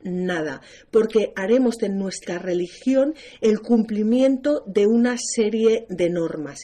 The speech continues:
Y no es eso, es que Dios sale a nuestro encuentro, nos da todos los medios para que nosotros podamos abrir, abrirle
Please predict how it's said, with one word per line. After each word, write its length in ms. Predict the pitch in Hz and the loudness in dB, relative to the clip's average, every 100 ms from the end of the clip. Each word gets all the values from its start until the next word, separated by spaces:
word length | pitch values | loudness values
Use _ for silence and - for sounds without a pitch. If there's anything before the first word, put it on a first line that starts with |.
| - | -6
Y 120 | 214 | 0
no 220 | 214 247 | 2 2
es 200 | 277 - - | 2 -4 -8
eso, 420 | 175 - 180 - - - - | -8 -8 -10 -10 -18 -20 -4
es 220 | 208 - | -2 -2
que 160 | - 180 | -4 0
Dios 420 | 233 302 302 - | 2 2 0 -6
sale 220 | 247 226 | -2 -2
a 60 | 196 | -2
nuestro 420 | 190 175 - 175 | -6 -8 -6 -8
encuentro, 580 | 175 - 226 233 254 262 - - _ | -6 2 2 4 0 -4 -6 -20 _
nos 220 | 214 202 - | 0 0 -2
da 240 | 262 262 | -4 -4
todos 380 | - 294 294 - | 0 2 0 -2
los 240 | 226 202 226 | -4 -4 -2
medios 420 | 220 214 226 226 | 0 2 0 -2
para 240 | 208 190 | -8 -10
que 140 | 185 180 | -8 -8
nosotros 600 | 180 - 233 233 240 - | -8 -6 -6 -2 -2 -2
podamos 680 | - 185 196 202 214 - - | -6 -4 -4 -6 -6 -10 -10
abrir, 520 | 175 175 233 269 262 - - _ _ - | -8 -2 0 0 -2 -20 -20 _ _ -6
abrirle 720 | 196 190 240 285 277 294 | -4 0 2 2 0 -2